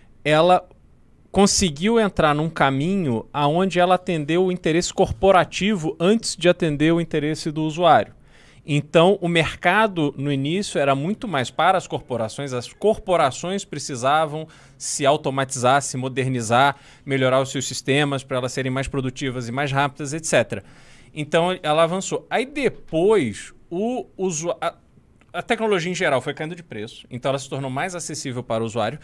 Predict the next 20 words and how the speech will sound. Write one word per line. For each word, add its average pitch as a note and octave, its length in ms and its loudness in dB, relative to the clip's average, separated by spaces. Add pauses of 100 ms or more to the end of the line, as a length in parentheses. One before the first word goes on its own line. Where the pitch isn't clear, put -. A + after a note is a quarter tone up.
(360)
E G#3+ 100 -6
o B3+ 60 -4
usuário, F#3 1080 -2 (220)
aí D3 180 -4
não A#3 200 -6
só F3+ 300 -4
o, D#3 180 -14
o C#3+ 260 -14
usuário C#3 460 -2
que C#3 80 -12
está E3+ 260 -4
trabalhando D3+ 420 -4
numa C#3+ 120 -6
empresa, C3+ 340 -4
mas C#3 220 -6
o E3+ 40 -8
usuário D3 300 -2
dentro F3 340 -6
de D3 120 -10
casa, D3+ 560 -2